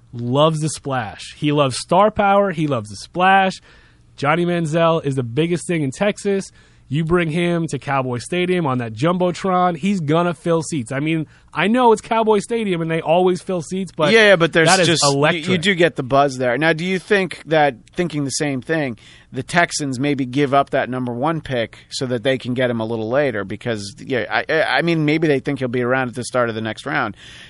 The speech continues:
Speaker 2: You think that that would be worth it for the Texans, or they just have so many big problems that, although maybe then you're more likely to do it because you're just like, "I'm gonna go ahead and, and put Johnny Manziel, I'm gonna have him suit up because we need somebody to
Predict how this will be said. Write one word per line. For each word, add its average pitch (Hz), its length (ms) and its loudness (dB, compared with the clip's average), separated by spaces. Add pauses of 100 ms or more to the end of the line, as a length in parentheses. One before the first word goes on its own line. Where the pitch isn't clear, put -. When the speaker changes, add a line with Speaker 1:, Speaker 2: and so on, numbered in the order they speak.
Speaker 2:
You 165 160 0
think 170 160 4
that 151 100 0
that 151 280 4
would 147 120 0
be 143 80 2
worth 151 320 4
it 139 100 -4
for 139 120 -4
the 127 100 -4
Texans, 135 480 -2
or 127 60 -2
they 135 160 4
just 117 140 -8
have 143 140 -4
so 139 160 -2
many 127 180 -2
big 107 220 -6
problems 110 500 -2
that, 104 260 -4 (420)
although 190 220 6
maybe 208 260 4
then 175 380 2
you're 180 80 4
more 175 160 4
likely 165 340 2
to 120 100 -4
do 107 200 -8
it - 160 -16
because 135 260 -4
you're 147 80 0
just 143 160 -2
like, 139 300 2 (560)
"I'm 165 140 2
gonna 175 240 4
go 160 180 4
ahead 151 240 4
and, 135 280 0
and 123 600 -4
put 135 180 -4
Johnny 135 240 0
Manziel, 123 800 0
I'm 131 100 -4
gonna 131 160 -2
have 123 160 -2
him 120 80 -4
suit 127 260 -4
up 120 240 0
because 113 480 -8
we 127 140 -4
need 123 180 -6
somebody 117 480 -4
to 107 360 -10